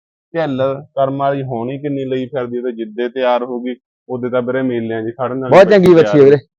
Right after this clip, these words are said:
Speaker 1: ਨਾਲ ਦੀ ਨਾਲ ਤੋਰਦੀ ਵੀਰੇ।
Speaker 2: ਇਹ ਵੀਰੇ ਬੱਚੀਆਂ ਨਾ ਮੈਂ ਕਈ ਵੇਚੀਆਂ ਕਰਕੇ ਨਾ ਪਹਿਲਾਂ ਵੀ, ਹੁਣ
Speaker 1: ਠੀਕ ਆ।
Speaker 2: ਫੋਨ ਆ ਜਾਂਦੇ, ਅਗਲਾ ਕਹਿੰਦਾ ਬੱਚੀ ਲੈਣੀ ਜਰਸੀ।
Speaker 1: ਠੀਕ ਆ ਬਾਈ।
Speaker 2: ਹੁਣ ਇਹ ਲਿਆਈ ਦੀ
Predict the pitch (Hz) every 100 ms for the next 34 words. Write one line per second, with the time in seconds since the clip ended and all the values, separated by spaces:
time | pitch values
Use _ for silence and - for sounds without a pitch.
0 | _ 151 175 170 160 151 127 120 107 98
1 | 104 101 104 - 220 254 262 202 190 233
2 | 247 240 190 226 220 208 180 185 175 170
3 | 214 233 214 208 214 196 - _ - 185
4 | 180 190 185 190 175 160 175 170 165 190
5 | 185 - 175 156 123 107 120 113 127 -
6 | - 156 135 113 98 160 175 190 185 202
7 | 202 202 208